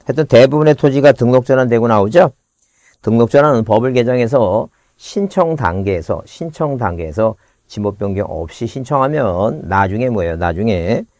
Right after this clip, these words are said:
자, 토지 대장, 임야 대장에서 토지장으로 바꾸니까 지목도 바뀌게 되고 면적도 바뀌게 되는데 신청 단계는 절대 뭐 없이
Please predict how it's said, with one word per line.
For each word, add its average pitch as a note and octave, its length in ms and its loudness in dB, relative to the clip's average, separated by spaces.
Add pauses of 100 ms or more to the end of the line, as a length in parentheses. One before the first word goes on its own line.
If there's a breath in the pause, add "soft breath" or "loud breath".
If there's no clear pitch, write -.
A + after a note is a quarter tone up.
(280)
자, F#3+ 320 0
토지 D3+ 300 -4
대장, A#2+ 260 0
임야 B2+ 300 2
대장에서 G#2 480 -2
토지장으로 A#2 420 0
바꾸니까 F2 840 -6
지목도 B2 400 -4
바뀌게 C#3 340 0
되고 E2 320 -6 (460)
면적도 A#2 500 -2
바뀌게 G#2 280 -2
되는데 D#2+ 220 -6
신청 F3+ 480 0
단계는 G#2+ 440 2
절대 F2+ 280 0
뭐 F2+ 140 0
없이 F#2+ 560 -4